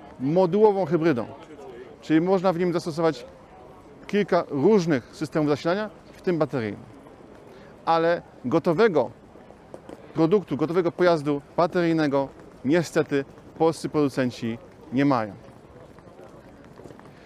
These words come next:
Zajrzyjmy do środka, do tych pojazdów, najpierw do Siemensa Miro, a potem do Flirta produkcji Stadler.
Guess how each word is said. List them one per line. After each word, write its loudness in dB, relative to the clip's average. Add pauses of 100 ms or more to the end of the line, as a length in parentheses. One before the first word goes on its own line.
(680)
Zajrzyjmy 4
do 6
środka, 0 (320)
do 2
tych 0 (200)
pojazdów, 2 (220)
najpierw -2
do 2 (720)
Siemensa 0
Miro, 4 (360)
a 2
potem 0 (260)
do 2 (300)
Flirta 0 (280)
produkcji 0 (160)
Stadler. -2